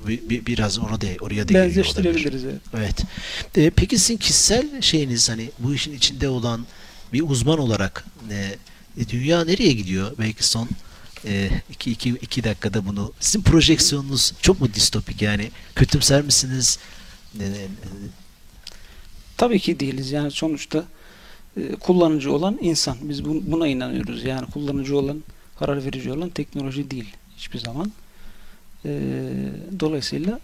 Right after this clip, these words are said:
Speaker 2: biz de insana yönelik çalışıyoruz. Karar veren, e, o tuşa basan, e,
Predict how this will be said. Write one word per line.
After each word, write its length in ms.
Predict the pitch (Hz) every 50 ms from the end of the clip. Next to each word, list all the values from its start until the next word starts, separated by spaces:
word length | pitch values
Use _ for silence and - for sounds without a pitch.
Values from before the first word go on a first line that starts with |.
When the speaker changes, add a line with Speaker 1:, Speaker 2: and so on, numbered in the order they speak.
| - -
Speaker 2:
biz 280 | - 160 156 143 135 143
de 100 | 190 233
insana 360 | 262 202 160 - - 170 170
yönelik 320 | 156 143 135 127 120 98 92
çalışıyoruz. 720 | - - - - - - - - - - - - - - - - - -
Karar 380 | - - 147 147 143 135 135 127
veren, 300 | 127 131 143 156 202 - - - - - -
e, 40 | 190 190 196 - -
o 60 | 151
tuşa 320 | - - - - 151 135
basan, 340 | 123 110 - - 147 165 180 - - - - - - - - - - - - - - - - -
e, 40 | -